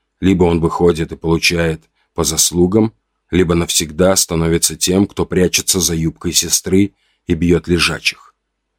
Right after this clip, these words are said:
Он сделал шаг вперёд, неуверенный, будто ноги были ватными. Потом ещё один. Вышел в центр круга,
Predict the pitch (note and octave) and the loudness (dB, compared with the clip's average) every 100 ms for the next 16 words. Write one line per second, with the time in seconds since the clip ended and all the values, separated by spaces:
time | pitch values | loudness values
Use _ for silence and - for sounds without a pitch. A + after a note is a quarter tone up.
0 | _ - F#2 D2+ F#2+ F#2 F#2 - - D2+ | _ 0 0 2 2 2 -2 -4 -8 -10
1 | C#2 - _ _ _ _ D#2 D#2+ D#2 F2+ | -10 -18 _ _ _ _ -2 0 2 2
2 | F2 D#2+ _ _ - D#2 - E2 E2+ D#2+ | 2 -2 _ _ -8 -8 -4 0 0 0
3 | D#2+ D#2+ D#2+ D#2 - - G#1 _ _ _ | -2 -2 -4 -8 -14 -20 -20 _ _ _
4 | _ - F2 F2 - E2 - - - _ | _ -8 0 2 2 -2 -6 -16 -20 _
5 | _ _ _ _ G2+ B2 - C#3+ C#3 _ | _ _ _ _ 4 4 6 4 4 _
6 | _ - G2 F#2 G2+ F#2+ F2 D#2+ D2 - | _ -2 0 2 0 -2 0 -2 -4 -16